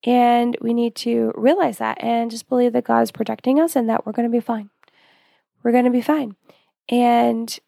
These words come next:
so whatever's gonna come will come. Whatever's gonna happen will happen. We just need to make the most of what's happening right now. We don't need to rush.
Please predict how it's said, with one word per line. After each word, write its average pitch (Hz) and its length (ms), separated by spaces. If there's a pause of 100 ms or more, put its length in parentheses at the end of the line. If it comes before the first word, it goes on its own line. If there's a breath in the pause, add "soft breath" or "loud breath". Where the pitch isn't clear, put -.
(540)
so 240 240
whatever's 254 460
gonna 339 180
come 294 260
will 294 120
come. 254 400 (160)
Whatever's 240 320
gonna 285 160
happen 277 340
will 277 60
happen. 269 520 (440 loud breath)
We 233 100
just 226 240
need 240 160
to - 80
make 226 160
the 220 80
most 208 300
of 202 80
what's 202 100
happening 208 380
right 196 180
now. 254 300 (1120)
We 240 100
don't 262 140
need 277 120
to 269 60
rush. 220 380